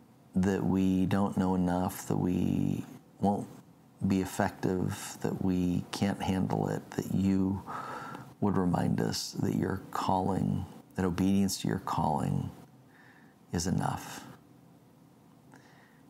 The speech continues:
And I pray that you would help us to experience your power the way that Gladys Aylward did,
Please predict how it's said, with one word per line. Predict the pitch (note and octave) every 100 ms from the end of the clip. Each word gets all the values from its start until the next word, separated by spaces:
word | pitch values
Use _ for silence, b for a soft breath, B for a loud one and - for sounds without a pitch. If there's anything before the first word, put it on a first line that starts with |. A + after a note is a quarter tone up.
| -
And | G2+
I |
pray | G2+ C3
that | A#2+
you | G#2
would | G2
help | F#2+ G2
us | -
to | -
experience | F#2 - G2+ F2+ F#2+ -
your | - G2
power | - - G2+ F#2+ G#2 -
the | G#2+
way | F#2 F#2+
that | G2 - - E3
Gladys | - F2+ F#2 F#2+ - - -
Aylward | F#2 F#2 G#1+ G2+
did, | G#2 G#1 -